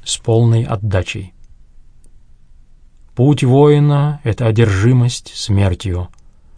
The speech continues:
Десять врагов не одолеют человека, готового умереть в любую минуту, говорил его светлость Нао Сигэ.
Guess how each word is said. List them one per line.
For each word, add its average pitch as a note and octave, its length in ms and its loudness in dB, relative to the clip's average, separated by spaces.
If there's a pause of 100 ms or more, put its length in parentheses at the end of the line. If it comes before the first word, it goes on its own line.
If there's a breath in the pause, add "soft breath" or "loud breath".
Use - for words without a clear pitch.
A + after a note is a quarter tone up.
(300)
Десять C#3 440 0
врагов C3+ 520 2
не A#2+ 100 4
одолеют A2 600 2
человека, A#2 680 -2 (340 loud breath)
готового A#2 520 2
умереть A#2+ 560 2
в G2+ 100 -2
любую A2+ 440 2
минуту, G#2 520 -2 (600)
говорил A2+ 440 4
его A2 240 2
светлость A2+ 680 -2
Нао G#2 360 0
Сигэ. G2 560 -6